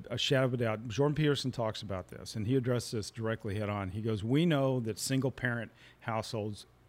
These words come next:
about eighty percent of them are female, by the way, typically results in chil-, children that are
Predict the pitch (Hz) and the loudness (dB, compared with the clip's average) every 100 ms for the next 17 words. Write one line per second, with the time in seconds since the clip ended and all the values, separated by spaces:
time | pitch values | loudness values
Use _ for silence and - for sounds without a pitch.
0 | _ 110 104 107 110 117 110 120 107 113 | _ -8 -4 -2 -4 -6 -6 -4 -2 -4
1 | 113 120 104 95 92 95 95 98 98 101 | -4 -2 -2 -2 -4 -4 -2 -2 -2 -2
2 | - - - - - - - - - _ | -8 -18 -20 -20 -20 -20 -18 -18 -20 _
3 | - 156 151 131 131 120 110 123 117 110 | 2 2 4 4 4 4 2 0 -2 -4
4 | - 131 113 - - 135 - - 127 123 | -8 -4 -4 -4 -4 -2 -2 -2 0 2
5 | 110 107 98 92 | 0 -2 -4 -6